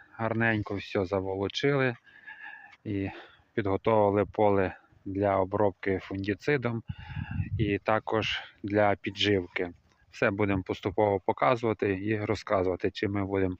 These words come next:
підживляти, чи ми будемо обробляти. Ось. А, хотів сказати: на рахунок саджанців, уже все, сезон у нас закритий.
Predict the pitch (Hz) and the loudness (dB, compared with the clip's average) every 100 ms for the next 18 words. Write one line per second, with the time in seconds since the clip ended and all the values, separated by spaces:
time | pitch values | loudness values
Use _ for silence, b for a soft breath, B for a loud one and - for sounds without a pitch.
0 | _ - 101 95 110 139 120 - - 98 | _ -10 -6 -2 0 0 0 -6 -6 -4
1 | 95 98 98 98 101 104 95 104 110 139 | -4 -2 -2 -4 -6 -6 -4 -2 0 0
2 | 127 123 - B B B B B B - | -2 -8 -12 B B B B B B -12
3 | - 107 - - B B B B B B | -4 -2 -2 -6 B B B B B B
4 | - 104 101 95 - 113 - 110 - 101 | -6 -4 -2 -4 -6 -6 -4 -4 -4 0
5 | 110 101 104 107 104 - 120 113 151 143 | 0 0 0 -2 -4 -2 -4 0 2 2
6 | 120 107 113 110 107 107 104 - 95 - | 2 0 0 -2 0 0 -2 -2 -6 -2
7 | 107 107 107 101 92 - 110 - 156 - | -2 0 0 0 -2 -2 -2 0 -2 -2
8 | 139 | -4